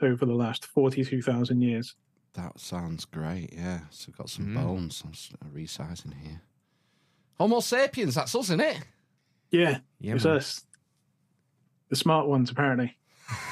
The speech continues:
Speaker 1: Um, basically, our, our species came on to the scene,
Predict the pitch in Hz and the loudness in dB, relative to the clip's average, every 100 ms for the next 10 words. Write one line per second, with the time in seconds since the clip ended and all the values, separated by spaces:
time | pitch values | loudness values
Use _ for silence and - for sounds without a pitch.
0 | - - - - - - _ _ _ _ | -10 -12 -14 -16 -18 -20 _ _ _ _
1 | _ _ _ _ _ _ _ _ _ _ | _ _ _ _ _ _ _ _ _ _
2 | _ _ _ - _ _ _ _ - 165 | _ _ _ -20 _ _ _ _ 2 4
3 | 175 170 - _ - 226 202 170 165 156 | 4 2 -8 _ -6 -2 2 4 4 4
4 | 165 160 165 151 - 139 - 131 131 - | 4 4 4 4 2 2 2 2 2 0
5 | 143 131 127 123 127 _ _ _ - 135 | 4 6 6 4 2 _ _ _ -4 0
6 | 131 - 143 139 131 | 0 2 4 4 2